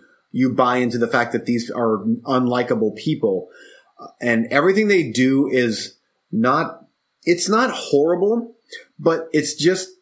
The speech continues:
kind of entitled asshole-ish. <laughs>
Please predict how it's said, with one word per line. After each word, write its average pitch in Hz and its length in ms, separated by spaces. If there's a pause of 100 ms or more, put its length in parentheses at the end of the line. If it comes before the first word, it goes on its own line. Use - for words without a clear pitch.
kind 165 260
of 147 120
entitled 127 760
asshole-ish. - 1400
<laughs> - 40